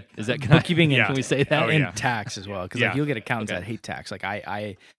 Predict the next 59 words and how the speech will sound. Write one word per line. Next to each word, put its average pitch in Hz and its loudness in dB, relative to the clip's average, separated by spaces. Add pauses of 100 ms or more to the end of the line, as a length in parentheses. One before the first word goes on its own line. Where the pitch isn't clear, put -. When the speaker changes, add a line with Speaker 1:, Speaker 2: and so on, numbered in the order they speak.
Speaker 2:
you - -10
know, 98 -8
I, 98 -4
I 110 -6
have 101 -10
never 95 -10
even 92 -12
touched - -10
tax, - -10
right? 90 -6
Like, 90 -10
I, 104 -2
I 107 -2
hire 107 -4
people 98 -12
to 95 -12
do 90 -12
taxes 95 -8
at 95 -12
the - -20
companies 95 -14
that 90 -10
I 98 -6
was, 95 -12 (320)
I 110 -4
was 101 -10
over. 80 -12
So, 98 -6
I 95 -12
mean, 98 -12
it's 92 -14
like, 87 -14
it, - -14 (360)
you 101 -12
know, 95 -16
there's 110 -8 (260)
definitely, 113 -6
like, 95 -12
whenever 107 -10
someone 98 -10
says, 92 -14
"Oh, 113 -12
you're 101 -10
just 95 -10
an 90 -10
accountant," 87 -8
like, 87 -14
"Hey, 98 -10
oh, 98 -12
are 92 -12
you 90 -14
busy 98 -8
during 113 -6
April?" 117 -8
I'm 110 -12
like, 101 -16
"Well, 127 -8
yeah, 104 -4
I, 104 -6